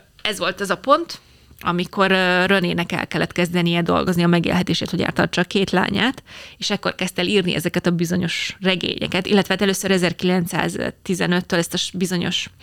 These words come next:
Ősök és ivadékokat, amilyen nagyon jó visszhangra talált a magyar sajtóban. Hát nyilván arról szól, hogy valaki megtagadja a zsidó ősét, és hogy rohan a kereszténység felé. Tehát, hogy azért ez egy, ö, méltatható téma volt a, a korabeli sajtóban.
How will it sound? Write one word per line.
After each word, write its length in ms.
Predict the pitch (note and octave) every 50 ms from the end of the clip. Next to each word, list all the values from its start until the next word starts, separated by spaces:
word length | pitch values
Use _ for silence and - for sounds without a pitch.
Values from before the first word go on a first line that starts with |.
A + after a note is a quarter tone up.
| - - - - _ -
Ősök 300 | - G3+ F#3+ - C#3+ -
és 140 | F3 E3+ -
ivadékokat, 720 | F#3+ F3 F3+ F3 E3+ F3+ F#3 - - F#3+ - B3 C4 - - - _
amilyen 360 | - G3 F#3 F3+ F3+ F#3 F3+
nagyon 480 | F3 F3+ F3+ E3+ - - - G3 - F#3 -
jó 260 | - G3 G3+ E3 C#3+
visszhangra 500 | E3+ - G3 F#3+ F3+ - - F#3 F3+ F3
talált 300 | F3 - A#3+ G3+ G3 -
a 40 | E3
magyar 200 | F3 F3 E3+ F#3
sajtóban. 380 | - - E3+ E3+ - F3+ E3 E3+
Hát 120 | E3+ E3
nyilván 300 | E3 E3+ D#3 D#3+ D#3+ -
arról 280 | - D#3 D#3+ - - -
szól, 260 | - - - - -
hogy 180 | - F3 E3 E3+
valaki 280 | E3+ F3 F3+ E3+ - E3+
megtagadja 440 | F3+ F3 - - F3+ F#3+ F3+ F3
a 40 | F3+
zsidó 320 | F3 F3+ E3+ E3+ F3 E3 F3+
ősét, 360 | F3 E3 - F3+ F3+ E3+ -
és 160 | F3 E3+ -
hogy 140 | - F3+ E3+
rohan 220 | F3 E3+ F3 E3
a 80 | E3+ E3
kereszténység 680 | - F3 E3+ E3+ - - E3+ E3+ E3+ - - - -
felé. 340 | - - E3+ F3 F3+ A3+ D4 - - - - - - - - - -
Tehát, 180 | - F3+ E3+ -
hogy 100 | - -
azért 220 | E3 D#3+ E3 E3+
ez 120 | E3+ D#3+ E3+
egy, 240 | E3 D#3+ E3 -
ö, 120 | F3 E3+ F3 F3 E3+ - - - F#3
méltatható 640 | G3 A3 G#3+ - - F3 F3 - E3 E3 - F3 E3
téma 340 | E3 - E3+ E3 D#3 D#3+ C#3+
volt 280 | D3+ D3+ - - -
a, 100 | - - D#3+ E3 - -
a 140 | - - F#3
korabeli 640 | - - F#3+ F#3 F3 F3+ A3 F#3+ F3+ - - E3+ - - - - _ _ - _ _ - _ _ _ - - -
sajtóban. 720 | - - - F3+ - - - G3 F#3 F3+ F3 G3+ A#3 C#4+